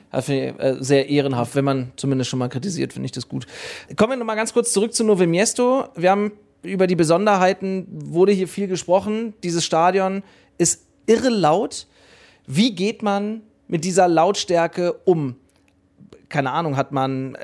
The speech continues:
tatsächlich Ohrstöpsel drin? Kann man das vorher trainieren, sich auf so etwas einstellen?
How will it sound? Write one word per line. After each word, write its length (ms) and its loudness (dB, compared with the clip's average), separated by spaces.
tatsächlich 680 -4
Ohrstöpsel 720 0
drin? 500 0
Kann 140 0
man 140 2
das 180 0
vorher 480 -2
trainieren, 800 2
sich 260 -4
auf 120 0
so 120 2
etwas 400 -6
einstellen? 720 0